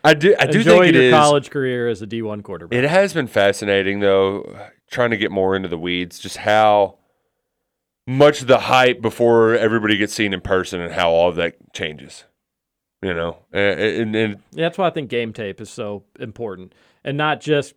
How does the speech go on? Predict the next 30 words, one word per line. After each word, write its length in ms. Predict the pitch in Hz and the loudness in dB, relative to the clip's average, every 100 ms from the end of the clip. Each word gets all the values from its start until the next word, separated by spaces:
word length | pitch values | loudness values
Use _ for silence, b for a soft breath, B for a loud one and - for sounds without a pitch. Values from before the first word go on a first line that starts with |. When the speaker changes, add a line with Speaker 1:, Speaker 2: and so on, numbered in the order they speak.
| _ | _
Speaker 2:
game 300 | 131 131 117 | -8 -6 -6
tape, 320 | 110 120 117 - | -8 -8 -8 -8
but 260 | 123 117 _ _ _ | -8 -8 _ _ _
the 100 | 131 | -10
bad 460 | 120 143 127 87 95 | -4 -2 -2 -8 -14
to 100 | 131 | -10
go 160 | 117 113 | -8 -4
with 200 | 127 104 | -4 -6
it. 160 | - _ _ | -14 _ _
What 200 | 123 131 | -8 -8
mistakes 420 | 117 - 131 - | -8 -6 -6 -6
are 80 | 113 | -10
you 80 | 98 | -12
making? 400 | 95 92 95 95 | -12 -14 -16 -18
How 220 | 95 120 | -10 -8
did 180 | 113 104 | -8 -10
you 60 | 113 | -8
make 280 | 143 170 - | -4 -4 -6
'em? 180 | 92 107 | -12 -10
Are 40 | |
Speaker 1:
Mm-hmm. 220 | 98 - | -8 -6
Speaker 2:
they 80 | 110 | -8
fixable 420 | - 151 139 127 | -4 -6 -4 -10
or 240 | 104 95 101 | -10 -10 -10
were 140 | 104 | -8
they 120 | 101 101 | -8 -10
silly? 520 | - 135 113 101 95 | -8 -8 -8 -8 -10
Or, 220 | 87 90 b b b b b b 113 | -12 -14 b b b b b b -10
um, 460 | 107 95 90 87 _ | -10 -10 -12 -18 _
and 260 | - 127 123 | -12 -10 -10